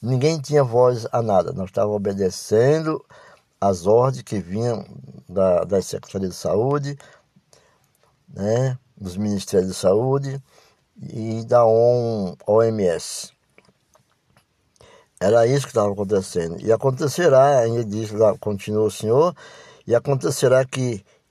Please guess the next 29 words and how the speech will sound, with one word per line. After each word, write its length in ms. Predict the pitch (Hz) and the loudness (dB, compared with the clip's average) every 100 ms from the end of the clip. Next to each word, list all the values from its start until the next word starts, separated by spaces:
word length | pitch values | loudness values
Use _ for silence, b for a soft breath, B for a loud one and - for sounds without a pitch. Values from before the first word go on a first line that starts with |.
| _ | _
quando 640 | - 123 147 165 170 170 | 0 2 4 4 2 2
anunciar 720 | 160 151 139 - 120 131 127 123 | 2 2 0 2 4 6 6 6
a 100 | 117 | 4
este 240 | 117 - 123 | 2 -2 -10
povo 460 | - 117 135 117 | 0 4 4 2
todas 440 | 113 110 117 113 - | -2 0 2 2 0
essas 180 | 92 | -8
coisas, 500 | - 98 110 143 135 | -8 -2 2 2 2
ele 80 | 110 | -4
disse 300 | 98 113 - | -6 -6 -2
ao 120 | 104 | -2
profeta 280 | 98 95 92 | -2 -6 -6
Jeremias, 520 | 98 107 117 90 80 - B B B | -6 -8 -6 -8 -10 -14 B B B
dirão-lhe 560 | 104 127 147 139 107 - _ | 2 4 4 2 -4 -8 _
eles, 400 | 92 69 - - _ - _ _ _ _ | -10 -8 -12 -18 _ -20 _ _ _ _
"Por 140 | - 220 | -6 -2
que 240 | 208 190 | 2 2
falou 380 | 147 160 147 135 | 2 2 4 2
o 40 | |
Senhor 400 | 123 - 127 123 | 0 -2 0 0
sobre 460 | - 113 113 107 82 - | -2 0 0 0 -10 -14
nós 520 | 98 101 95 80 - - _ _ _ b b b - | -4 2 2 0 -10 -20 _ _ _ b b b -16
esse 240 | - - | -12 -6
mal 240 | 117 107 98 | 0 0 2
tão 200 | 123 117 | -2 -2
grande?" 420 | 104 147 - - _ _ _ _ _ _ _ _ _ _ _ b b b b b b _ _ _ _ - | -2 -4 -6 -20 _ _ _ _ _ _ _ _ _ _ _ b b b b b b _ _ _ _ -14
Que 80 | 185 | -4
maldade 540 | 185 180 165 156 151 | 0 2 4 4 6
é 260 | 147 139 - | 6 6 2